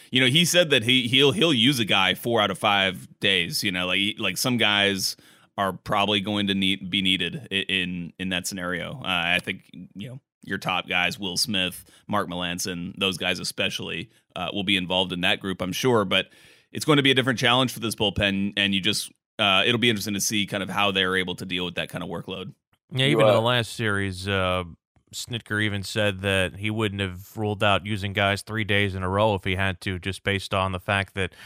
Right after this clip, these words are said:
Speaker 2: uh, you kinda have to have all hands on deck in that scenario. Uh, one big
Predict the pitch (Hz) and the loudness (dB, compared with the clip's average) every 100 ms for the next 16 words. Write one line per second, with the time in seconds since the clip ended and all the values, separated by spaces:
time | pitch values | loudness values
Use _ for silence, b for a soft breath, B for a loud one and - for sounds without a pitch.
0 | B B B 90 87 80 80 95 117 104 | B B B 4 4 0 -8 -6 -2 0
1 | 95 95 92 98 92 95 92 98 95 87 | 2 0 0 0 2 2 2 2 0 0
2 | 95 87 101 95 - B B B B B | -2 0 2 2 0 B B B B B
3 | - 123 107 107 - - 110 113 113 104 | 2 2 4 0 0 -4 0 2 4 4
4 | 101 98 - - 101 92 - 123 160 175 | 4 2 -2 -6 -4 -6 -6 2 4 4
5 | 143 151 127 | 6 4 2